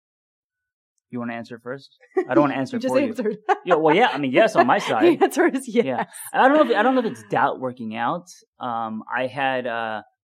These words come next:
Speaker 1: um, I had a lot of, uh, uh, stutter and, um,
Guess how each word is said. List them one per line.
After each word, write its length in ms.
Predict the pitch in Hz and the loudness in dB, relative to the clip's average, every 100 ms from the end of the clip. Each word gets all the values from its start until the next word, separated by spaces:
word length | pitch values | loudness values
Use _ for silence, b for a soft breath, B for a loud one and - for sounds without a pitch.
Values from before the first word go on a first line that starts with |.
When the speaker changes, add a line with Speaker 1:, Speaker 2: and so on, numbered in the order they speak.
| _ _ - | _ _ -10
Speaker 1:
um, 420 | 117 110 110 107 _ _ _ - | -8 -8 -10 -14 _ _ _ -12
I 80 | 127 | -6
had 240 | 139 135 | -2 -2
a 80 | 127 | -2
lot 180 | 120 120 | -2 -4
of, 240 | 117 113 | -4 -6
uh, 20 | 113 | -8
uh, 680 | 107 107 98 - 107 104 98 | -6 -6 -10 -12 -12 -12 -14
stutter 680 | - - 143 131 127 123 - | -14 -4 -2 0 -2 -4 -8
and, 480 | 110 107 107 104 104 | -14 -14 -14 -14 -14
um, 380 | 101 98 95 95 | -12 -12 -14 -18